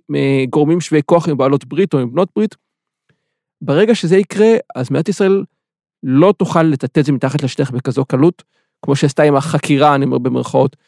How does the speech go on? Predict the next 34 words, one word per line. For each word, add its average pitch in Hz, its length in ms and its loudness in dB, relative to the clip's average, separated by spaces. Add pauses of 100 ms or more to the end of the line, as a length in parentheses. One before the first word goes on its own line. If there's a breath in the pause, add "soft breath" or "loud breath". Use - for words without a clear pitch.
(200)
נגד 147 400 2
אן 135 100 2
אס 135 180 -2
או 139 140 6
אחרי 131 260 0
הפרסום - 320 -4
של 131 120 -2
פרויקט 143 260 -2
פגסוס, 202 500 -2 (640)
ומה 131 460 0
שמעריכים 196 720 0
גם 160 140 2
בסיטיזן 185 460 -4
לב, 233 160 2
שדיברתי 190 360 -4
איתם 175 120 -6
עם 131 80 -6
החוקרים, 233 340 -8
שאומרים, 185 300 0 (520)
ברגע 185 320 2
שמספיק 185 480 -2
מדינות 165 320 2 (240)
התעניינו 139 400 0
בזה, 107 240 -4 (480)
ואפילו 151 400 0
מספיק - 380 -4
לחץ 190 320 0
ממדינת 139 320 0
ישראל, 151 460 2 (640)
אז 254 240 4
אולי 190 120 2
הדברים 185 240 2
יתחילו 165 260 2
להשתנות. 143 520 -2